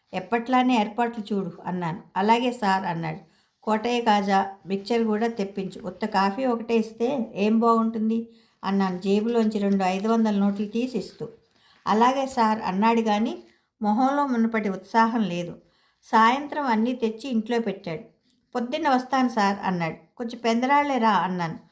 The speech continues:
బుర్ర ఊపి వెళ్ళిపోయాడు. ఉదయాన్నే నాలుగు గంటలకు మెలకు వచ్చింది. పక్కింట్లో కోడి అప్పుడే కూయడం మొదలుపెట్టింది. లేచి బ్రష్ చేసుకుని కాఫీ తాగి స్నానం చేశాను. పట్టుపంచె కట్టుకొని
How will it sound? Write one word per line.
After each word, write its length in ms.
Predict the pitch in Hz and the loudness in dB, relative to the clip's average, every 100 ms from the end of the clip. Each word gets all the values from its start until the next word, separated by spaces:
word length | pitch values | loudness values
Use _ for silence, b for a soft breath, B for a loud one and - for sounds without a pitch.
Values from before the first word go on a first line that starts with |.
| b b b | b b b
బుర్ర 240 | 208 233 285 | 0 2 4
ఊపి 300 | 277 269 311 | 2 -2 -2
వెళ్ళిపోయాడు. 580 | 247 208 202 180 160 - - _ _ _ 196 | 0 0 -2 -4 -6 -10 -18 _ _ _ -4
ఉదయాన్నే 500 | 208 262 294 294 294 | 0 4 4 2 0
నాలుగు 380 | 254 233 226 | 0 0 0
గంటలకు 400 | 214 202 208 262 | -2 -2 -2 -4
మెలకు 300 | 247 202 196 220 | -2 -2 0 -2
వచ్చింది. 420 | 214 - 175 165 - _ | -4 -8 -8 -10 -16 _
పక్కింట్లో 500 | 214 208 285 262 277 | -6 -6 -8 -4 -4
కోడి 320 | 277 214 226 | 0 2 2
అప్పుడే 280 | 208 220 247 | 0 0 -2
కూయడం 400 | 247 226 226 262 | 0 2 2 2
మొదలుపెట్టింది. 720 | 247 190 185 175 151 - 175 - _ _ _ _ - | 0 0 -2 -6 -10 -12 -16 -16 _ _ _ _ -2
లేచి 380 | 208 233 233 294 | 2 2 2 -4
బ్రష్ 320 | 226 202 202 | -2 -2 -2
చేసుకుని 640 | - 240 226 - 190 185 185 - b _ | -4 -4 -4 -8 -8 -8 -10 -12 b _
కాఫీ 340 | 202 208 214 139 | 2 2 2 -4
తాగి 460 | - 185 185 185 180 - | 0 0 2 -2 -6 -8
స్నానం 440 | - 226 233 247 226 | -2 2 4 4 2
చేశాను. 460 | 170 170 165 214 - _ _ _ _ _ 220 | 0 -6 -10 -10 -14 _ _ _ _ _ -6
పట్టుపంచె 560 | 208 269 262 302 294 | -4 -4 0 0 0
కట్టుకొని 500 | 240 202 - 226 247 | -2 -2 -2 -2 -2